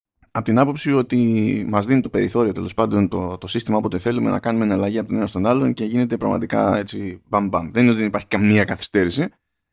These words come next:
ε, αλλά γίνεται τόσο ομαλά που στην ουσία η οποιαδήποτε καθυστέρηση καταλήγει και είναι αμεληταία. Αυτό σημαίνει ότι το λιγότερο, ας πούμε, ε,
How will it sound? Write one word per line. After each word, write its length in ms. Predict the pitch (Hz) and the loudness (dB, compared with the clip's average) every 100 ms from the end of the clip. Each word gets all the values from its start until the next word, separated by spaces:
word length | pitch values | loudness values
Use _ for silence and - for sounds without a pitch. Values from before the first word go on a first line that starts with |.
| _ _ | _ _
ε, 520 | - 117 113 110 110 - | -6 -2 0 0 -2 -2
αλλά 240 | 113 120 | 2 2
γίνεται 360 | 123 160 151 139 | 2 0 0 0
τόσο 260 | 131 135 127 | -2 0 2
ομαλά 400 | 104 110 131 123 | 4 4 2 2
που 300 | 127 110 110 _ | 0 0 -4 _
στην 200 | - 101 | -4 -2
ουσία 400 | 98 90 101 98 | 0 2 0 0
η 100 | 98 | 0
οποιαδήποτε 840 | 92 - 95 98 95 95 92 92 87 - _ _ _ | -2 0 0 2 0 0 -4 -8 -14 -20 _ _ _
καθυστέρηση 600 | 95 98 107 98 - 90 | -6 0 0 0 -4 -8
καταλήγει 360 | 98 98 98 | -6 -2 -2
και 100 | 95 | 0
είναι 100 | 98 | 2
αμεληταία. 480 | 95 98 - 98 - _ _ _ _ _ _ _ _ _ _ _ _ _ _ _ _ _ _ - | 4 2 0 -4 -4 _ _ _ _ _ _ _ _ _ _ _ _ _ _ _ _ _ _ -12
Αυτό 260 | 120 165 | -4 -2
σημαίνει 360 | - 135 156 151 | 2 2 4 4
ότι 880 | 139 - 117 110 101 87 92 85 - | 2 0 0 2 2 0 -2 -8 -2
το 120 | 107 | 2
λιγότερο, 480 | 107 131 - 90 - | 2 2 0 -4 -6
ας 100 | - | -6
πούμε, 420 | 147 151 139 131 - | -2 2 2 0 -4
ε, 300 | 117 107 | -2 -2